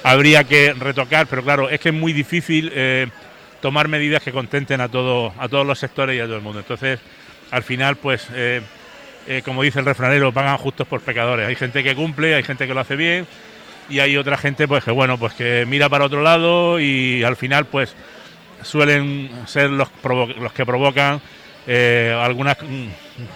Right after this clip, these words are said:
malas prácticas que al final, eh, provocan, eh, que la situación, pues, empeore y se vean perjudicados, pues, todos los ciudadanos de, de Torre Pacheco. Yo, la verdad es que animo a, a la gente que esto,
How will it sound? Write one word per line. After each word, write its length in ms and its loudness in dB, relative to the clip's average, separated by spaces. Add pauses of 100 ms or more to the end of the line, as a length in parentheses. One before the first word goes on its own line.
(300)
malas 500 0
prácticas 640 0
que 80 -4
al 80 0
final, 340 -2 (440)
eh, 340 2 (340)
provocan, 640 4
eh, 300 2
que 260 2
la 140 2
situación, 480 0
pues, 220 -4
empeore 540 0 (380)
y 160 2
se 140 -2
vean 160 4
perjudicados, 500 2
pues, 140 -2
todos 120 0
los 120 -2
ciudadanos 360 -2
de, 300 -2
de 100 -8
Torre 200 -6
Pacheco. 320 -8 (560)
Yo, 100 2
la 140 4
verdad 220 6
es 40 2
que 260 4 (420)
animo 460 0
a, 380 0 (140)
a 60 -4
la 60 0
gente 300 -4
que 60 -2
esto, 360 0